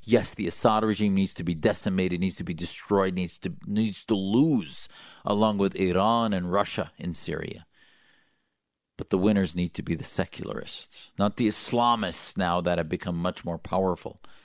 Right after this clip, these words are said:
But they're still not gonna be able to defeat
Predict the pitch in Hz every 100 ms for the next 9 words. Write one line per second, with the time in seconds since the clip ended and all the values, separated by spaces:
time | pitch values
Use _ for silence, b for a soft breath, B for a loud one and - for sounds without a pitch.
0 | b b b - - 87 - - 104 92
1 | 85 _ - - - _ _ _ _ _
2 | _ _ _ _ _ _ _ _ _ _
3 | _ _ _ _ - 87 85 80 80 80
4 | 78 - - - - -